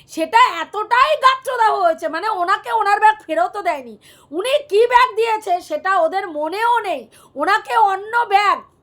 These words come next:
অন্য ব্যাগ দিতে গেছে। <laughs> তখন ওনারা বলছে, "It's okay,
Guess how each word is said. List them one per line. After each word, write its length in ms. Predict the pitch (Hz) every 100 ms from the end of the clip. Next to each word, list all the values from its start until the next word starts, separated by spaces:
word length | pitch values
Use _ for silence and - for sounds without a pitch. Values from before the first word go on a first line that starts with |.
| -
অন্য 300 | 254 294 370
ব্যাগ 340 | 403 381 339
দিতে 240 | 277 302 320
গেছে। 300 | 320 320 - -
<laughs> 260 | 466 - 302
তখন 280 | 320 349
ওনারা 340 | 330 302 311 311
বলছে, 280 | 302 294 349
"It's 380 | 302 254 - 285
okay, 280 | - 392